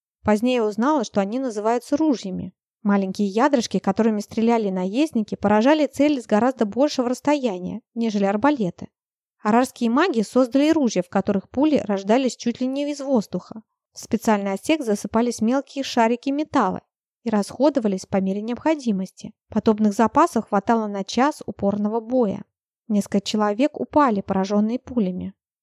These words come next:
Стражники ответили дождём болтов, метя в самое уязвимое место драконов — живот и сочленение головы с шеей.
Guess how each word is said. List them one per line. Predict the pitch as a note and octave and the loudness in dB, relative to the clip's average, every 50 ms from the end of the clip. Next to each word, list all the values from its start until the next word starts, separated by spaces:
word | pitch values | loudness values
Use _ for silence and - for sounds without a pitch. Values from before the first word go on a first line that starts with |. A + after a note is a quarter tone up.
| _ _ _ | _ _ _
Стражники | - - - C#4 E4 F4+ E4+ D#4+ D4+ - - | -14 -2 2 4 4 6 6 4 2 2 2
ответили | A#3 A3+ - - D4+ D4 - C#4 C4+ A3+ | 0 0 2 2 0 2 4 2 2 4
дождём | A3 A#3 A#3+ - - C#4 C#4 C4+ | 4 2 2 2 2 0 0 2
болтов, | B3 C#4 D4 C#4+ _ - A3 F#3 F3+ - - _ _ _ _ _ - - | 2 2 2 2 _ 0 -2 0 -2 -6 -14 _ _ _ _ _ -12 -10
метя | A3 G#3+ - G#3 | -8 -2 -2 -4
в | G3 | -4
самое | - - A#3+ B3+ D4+ D#4+ D#4 B3+ - | -2 2 2 4 4 4 2 2 0
уязвимое | - G#3+ G3+ G3 - G#3 A#3+ C4+ C#4 C4+ A3+ | -2 -4 -4 -4 -6 -4 -2 0 0 0 0
место | G#3+ A3+ A#3+ - - B3+ | 0 -2 -2 0 0 -2
драконов — | A3+ A3 B3+ A#3 - - A#3+ A#3 A#3 A#3+ - - - - - | 0 0 -2 -2 0 0 0 2 2 0 -4 -6 -18 -12 -10
живот | G#3 G3+ - D#4 C#4+ C4 G#3 F3 F3 _ - _ _ | -10 -4 -2 -2 -2 0 -2 -2 -2 _ -10 _ _
и | - G#3 | -18 -12
сочленение | - - G3+ - - G#3 G3 G3 G3+ G#3 G3 G3 F#3+ | -6 -6 -6 -4 -2 -2 -2 -2 -2 -6 -6 -6 -4
головы | F#3+ G3 F#3+ F#3+ F#3+ G3+ B3 C4 | -2 -2 0 0 0 0 0 -2
с | |
шеей. | - - - D4+ B3+ G3 F3 F#3 G3 - | -2 -4 -2 0 0 0 0 -4 -10 -14